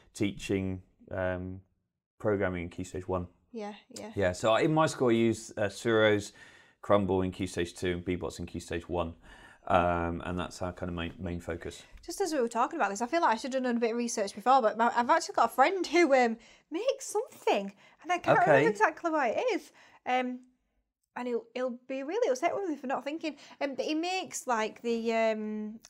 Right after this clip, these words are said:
Speaker 2: motherboards,
Speaker 1: Yeah.
Speaker 2: which go in a hot air balloon, and then they
Speaker 1: Okay.
Speaker 2: go up, and then you track it and find
Speaker 1: Okay.
Speaker 2: where it is.
Speaker 1: Ah, right. Okay, that sounds
Speaker 2: Yeah.
Speaker 1: really cool.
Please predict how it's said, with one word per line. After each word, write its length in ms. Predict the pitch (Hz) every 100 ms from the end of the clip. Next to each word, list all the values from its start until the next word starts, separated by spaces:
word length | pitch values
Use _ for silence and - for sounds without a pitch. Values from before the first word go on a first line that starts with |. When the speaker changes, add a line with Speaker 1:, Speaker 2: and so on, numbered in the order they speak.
| 240
Speaker 2:
motherboards, 1000 | 262 330 330 202 185 151 170 240 - - -
Speaker 1:
Yeah. 300 | 107 98 104
Speaker 2:
which 220 | 233 -
go 160 | 240 240
in 140 | 233
a 80 | 233
hot 180 | 247 160
air 220 | 269 269
balloon, 540 | 240 202 151 185 262 - _ -
and 100 | 226
then 140 | 233
they 60 | 269
Speaker 1:
Okay. 80 | 311
Speaker 2:
go 280 | 311 269 208
up, 100 | -
and 100 | 226
then 100 | 240
you 80 | 233
track 360 | - 349 -
it 240 | 339 185 - -
and 120 | 233
find 240 | - 190 285
Speaker 1:
Okay. 120 | 190
Speaker 2:
where 200 | 277 247
it 80 | 208
is. 360 | 302 349 - -
Speaker 1:
Ah, 300 | 262 320 269
right. 280 | 214 311 -
Okay, 240 | 202 185
that 160 | 165 170
sounds 180 | 185 302
Speaker 2:
Yeah. 60 |
Speaker 1:
really 120 | 302 302
cool. 180 | 113